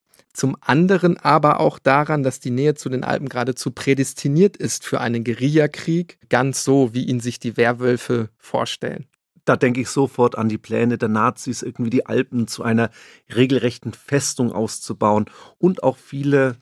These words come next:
Speaker 2: N-S-Kriegsverbrecher und versprengte S-S-Einheiten flüchten dann in die Berge. Die Alpenfestung soll quasi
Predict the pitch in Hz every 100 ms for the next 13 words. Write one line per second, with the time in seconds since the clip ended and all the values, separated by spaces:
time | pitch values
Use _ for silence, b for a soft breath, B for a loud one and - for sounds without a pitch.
0 | _ _ _ - 120 127 - 175 180 -
1 | 147 107 107 - 107 143 160 - 120 -
2 | 123 143 143 135 - 110 - 143 - 120
3 | 107 101 104 - 104 B B - 131 156
4 | - 131 120 110 107 101 117 110 104 101
5 | 98 - 117 113 120 - 110 - 110 -
6 | 104 104 101 98 110